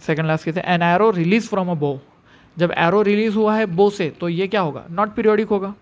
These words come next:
क्योंकि वो तो निकला और चला गया ना, वापस थोड़ी आने वाला है, not periodic। और लास्ट केस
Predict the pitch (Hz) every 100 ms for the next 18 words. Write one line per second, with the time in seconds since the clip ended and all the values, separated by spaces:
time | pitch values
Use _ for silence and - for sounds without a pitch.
0 | _ 180 165 175 175 185 175 196 226 226
1 | 233 240 185 196 220 - 147 156 196 226
2 | 262 214 160 127 127 _ _ _ - _
3 | _ 165 175 175 165 143 131 - - -
4 | _ _ _ _ _ _ _ _ _ _
5 | _ _ 160 156 151 175 175 - 226